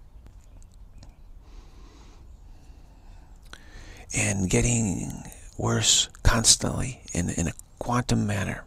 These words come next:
actually exponential and then quantum manner, lack of humility. The lack of humility was what's called the fourth dimension. As our, we're, we're shifting attitudinally into what's called the fourth dimension. The fourth dimension is a place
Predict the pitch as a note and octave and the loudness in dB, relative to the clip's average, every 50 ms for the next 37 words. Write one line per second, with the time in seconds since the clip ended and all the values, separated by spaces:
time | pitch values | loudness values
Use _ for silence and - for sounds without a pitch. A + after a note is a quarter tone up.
0 | - - - - - - - - - - - - A2+ - - - A2+ G#2+ A2 A2 | -16 -8 -6 -6 -4 0 0 0 0 2 0 0 4 4 4 2 2 0 0 0
1 | A2+ A2+ - - A#2 G#2+ - - F#2+ - - G#2 G2+ - - G#2 G#2+ A2+ - A#2 | 0 0 0 0 0 0 -2 -4 -4 -2 -4 -4 -4 -6 -6 -6 -4 -2 -2 -2
2 | A2+ G#2+ G#2 G#2 G2+ G2 F#2+ - B2 - - - - - - - - - - F#2 | 0 0 0 0 -2 -2 -4 -6 -8 -10 -12 -12 -10 -10 -12 -12 -10 -6 -2 2
3 | G#2+ G#2+ - - - A#2+ A2 - A2 G#2 G#2+ G#2+ A2+ G#2+ G2+ - - - - - | 2 2 2 2 0 0 0 0 0 0 0 2 2 2 0 -2 -4 -8 -12 -16
4 | - - - - - - - - - - - - G2+ G2 A#2+ D3+ F#3 F#3+ - E3 | -16 -14 -12 -10 -10 -10 -10 -10 -12 -10 -8 -6 -2 2 2 2 2 4 2 2
5 | D3+ - C3+ B2 B2+ C3 C3 B2+ A#2+ A#2+ A#2 A2+ A2 - - G#2+ G2+ G#2 G#2+ A2 | 2 2 2 4 4 6 6 6 6 6 4 4 2 2 2 2 4 4 4 4
6 | - - - G#2 G2+ G#2+ G#2+ - - - G#2 G#2 - - - G#2 G2+ G2 F#2 - | 4 2 2 2 2 2 0 -2 -2 -2 -2 -2 -4 -6 -6 -4 -4 -2 -2 -2
7 | - - C#3 - - - - - _ - - - - - - - - - - - | -2 -2 -6 -12 -10 -10 -10 -6 _ -2 -2 0 0 0 -2 -2 -4 -8 -12 -14
8 | - - A2+ A#2 A2 - G#2+ A2+ A#2+ A#2+ A#2 A2 - - - - - - - - | -4 2 4 4 4 4 2 2 2 2 2 0 -2 -6 -12 -16 -16 -16 -16 -18
9 | - - - - - - D#3+ - - - D3 C3+ B2+ A#2 A#2 A#2+ A#2+ B2 - - | -12 -2 4 6 6 6 6 4 2 0 0 2 2 4 4 2 2 2 0 0
10 | - C3+ C3+ C3 B2 F#2+ G2 F#2 F#2 F#2 - F#2+ G2 G2+ - - G#2 G#2 G2+ G2+ | 2 2 2 2 0 0 0 -2 -2 -2 0 0 0 0 0 0 -2 -2 -2 -2
11 | - - G#2+ G2+ - - - G2 G2+ G2 - - F#2+ F#2+ - - D#3 F3+ - - | 0 0 0 0 0 -4 -4 -4 -4 -2 -2 -4 -4 -4 0 0 0 0 0 -2
12 | C#3 C3+ C3+ B2+ - A2+ A2+ A2 G#2 - A2+ - - - G2+ F#2+ F#2+ F#2 - | -2 0 0 0 -2 -4 -4 -2 -4 -4 -4 -4 -4 -2 0 0 2 2 2